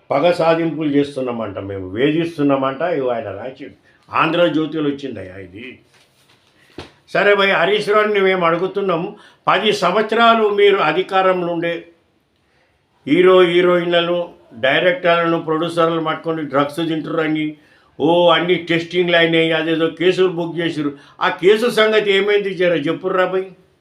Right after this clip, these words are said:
ఆ కేసులు నడుస్తున్నాయా, బంద్ అయిందా, ఆ రిపోర్ట్ ఏంది,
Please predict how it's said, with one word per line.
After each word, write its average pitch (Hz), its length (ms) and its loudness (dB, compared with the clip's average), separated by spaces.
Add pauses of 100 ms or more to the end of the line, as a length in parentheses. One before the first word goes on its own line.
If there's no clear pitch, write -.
(720)
ఆ 139 40 -6
కేసులు 180 420 2
నడుస్తున్నాయా, 190 720 2
బంద్ 160 360 0
అయిందా, 185 300 4
ఆ 185 240 2
రిపోర్ట్ 180 460 2
ఏంది, 185 380 0